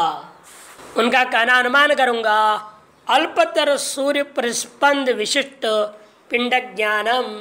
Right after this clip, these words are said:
अल्पतर, अल्पतम नहीं बोला,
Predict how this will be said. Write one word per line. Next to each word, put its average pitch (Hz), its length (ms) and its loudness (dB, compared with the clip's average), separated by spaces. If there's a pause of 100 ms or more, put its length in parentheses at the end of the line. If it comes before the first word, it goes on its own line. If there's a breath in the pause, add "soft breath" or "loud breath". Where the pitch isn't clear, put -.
(1160)
अल्पतर, 262 680 0 (460)
अल्पतम 220 460 -2
नहीं 269 200 0
बोला, 233 300 -8